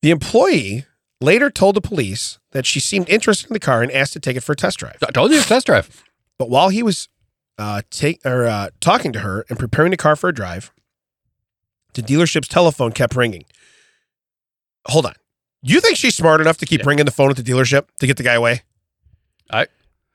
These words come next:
Speaker 2: I would believe so.
Speaker 1: He said, yeah, it kept, it kept ringing and ringing. He said that he had to excuse himself constantly to go pick up the phone. Oh, yet there was never anybody on the other end of the line. I guarantee you,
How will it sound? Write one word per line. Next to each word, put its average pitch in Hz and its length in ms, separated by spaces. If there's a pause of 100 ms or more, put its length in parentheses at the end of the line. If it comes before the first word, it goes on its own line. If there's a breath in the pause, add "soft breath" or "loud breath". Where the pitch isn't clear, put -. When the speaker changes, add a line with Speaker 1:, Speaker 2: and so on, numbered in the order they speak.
(580)
Speaker 2:
I 107 120
would 220 180
believe 87 260
so. - 280 (1700)
Speaker 1:
He 226 260
said, 110 500
yeah, 117 200
it - 80
kept, - 320
it 117 100
kept - 180
ringing 139 220
and 123 80
ringing. 90 300
He 247 320
said 123 460 (240)
that 123 180
he 120 80
had 147 160
to 147 60
excuse 233 300
himself 120 360
constantly 185 440
to 113 80
go 123 100
pick 147 140
up 131 60
the - 80
phone. 113 320 (280 loud breath)
Oh, 226 180
yet 185 160
there 190 80
was 156 120
never 185 320
anybody 170 320
on 160 80
the 151 80
other 143 120
end 139 100
of 135 40
the 131 60
line. 110 240 (140)
I 160 100
guarantee 196 600
you, 143 260